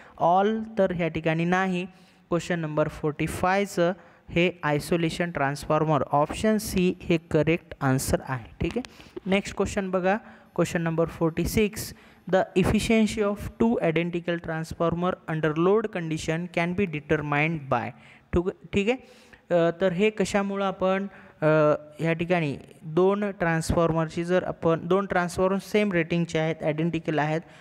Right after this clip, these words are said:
under load condition आपण काय determine करू शकतो? ठीक आहे,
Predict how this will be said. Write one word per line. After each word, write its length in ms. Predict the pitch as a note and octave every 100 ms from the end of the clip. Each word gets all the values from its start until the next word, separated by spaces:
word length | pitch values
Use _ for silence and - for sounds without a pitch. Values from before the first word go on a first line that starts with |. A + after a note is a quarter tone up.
| - -
under 220 | E3+ F3+
load 380 | F3+ E3 F3+ G3+
condition 560 | G3 F3 D#3+ D#3+ - D#3+
आपण 240 | D#3 E3+
काय 320 | F3 F#3 F#3
determine 560 | F3+ D#3+ D#3+ D#3 D3+ D#3+
करू 220 | - D3
शकतो? 320 | - C3 -
ठीक 260 | B2+ - F3
आहे, 140 | G#3+